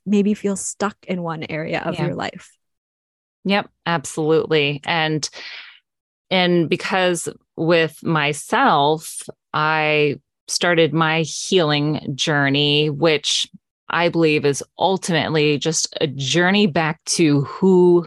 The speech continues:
Speaker 2: you were born to be. So when you heal, when you hear the term healing journey, it's, again, for me, just bringing yourself back to your authentic or your true self. And I started my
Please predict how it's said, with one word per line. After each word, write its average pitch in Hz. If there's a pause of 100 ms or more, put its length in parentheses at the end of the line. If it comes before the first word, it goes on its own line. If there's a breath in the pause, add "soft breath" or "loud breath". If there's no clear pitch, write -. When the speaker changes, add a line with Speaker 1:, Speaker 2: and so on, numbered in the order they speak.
(120)
Speaker 2:
you 156
were 147
born 131 (260)
to 143
be. - (640 loud breath)
So 147
when 156
you 156
heal, 165
when 160
you 151 (100)
hear 156 (180)
the 135 (480)
term 147
healing 127
journey, 117 (380)
it's, - (460)
again, 131
for 156
me, 165 (220)
just -
bringing 156
yourself 165
back 131
to -
your 127
authentic 131
or 127
your 120
true 123
self. 120
And 127 (320 loud breath)
I 139
started 160
my 135